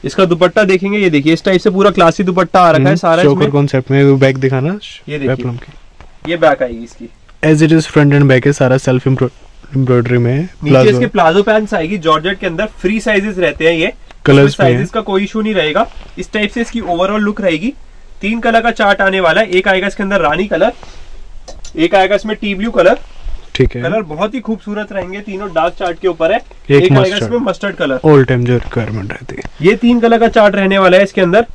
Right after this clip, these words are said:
Speaker 1: Range रहेगी टू टू नाइन फ़ाइव, बाईस सौ पचानवे।
Speaker 2: सब में दुपट्टा मिलेगा, Sizes भी plus हो
Speaker 1: प्लस
Speaker 2: जाएंगे।
Speaker 1: साइजेस हो जाएंगे।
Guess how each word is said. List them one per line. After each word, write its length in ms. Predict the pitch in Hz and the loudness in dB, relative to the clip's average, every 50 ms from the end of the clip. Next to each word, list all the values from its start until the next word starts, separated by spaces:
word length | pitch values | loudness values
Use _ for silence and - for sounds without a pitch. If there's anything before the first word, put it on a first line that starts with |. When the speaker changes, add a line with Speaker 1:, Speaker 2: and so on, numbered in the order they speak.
| - - - _ _ - | -16 -18 -20 _ _ -2
Speaker 1:
Range 260 | 135 160 208 233 226 220 | 2 2 4 4 4 4
रहेगी 280 | 214 208 196 196 233 | 4 2 4 2 0
टू 220 | 202 - 233 220 214 | 0 2 2 2 2
टू 140 | 196 233 220 | 2 0 0
नाइन 240 | 208 196 - 170 160 | 2 2 0 0 0
फ़ाइव, 220 | - 170 160 147 | 0 -2 -2 0
बाईस 280 | 143 170 185 208 208 - | 2 0 0 0 0 -4
सौ 120 | - 233 | -6 -6
पचानवे। 480 | 190 196 - - - 143 131 117 110 107 | -6 -6 -8 -4 -2 -2 -2 -4 -6 -4
Speaker 2:
सब 140 | 151 151 | -4 -2
में 160 | 151 156 160 151 | 0 0 -2 -2
दुपट्टा 380 | 151 143 - 147 139 - 151 | -2 -2 -2 -4 -2 0 0
मिलेगा, 360 | 147 147 135 131 135 135 151 | 2 2 2 4 4 4 2
Sizes 400 | 175 - - 147 143 139 147 147 | 2 2 2 2 2 2 0 0
भी 120 | 147 147 151 | 2 0 0
plus 280 | - 151 143 143 143 | 2 2 0 2 2
हो 100 | 147 135 | 2 2
Speaker 1:
प्लस 60 | 127 127 | 2 2
Speaker 2:
जाएंगे। 220 | 123 127 131 151 | 2 2 2 0
Speaker 1:
साइजेस 280 | 165 196 190 220 208 185 | 0 -2 -4 -6 -8 -8
हो 100 | 180 165 | -10 -8
जाएंगे। 300 | 165 180 180 185 208 | -6 -6 -6 -6 -8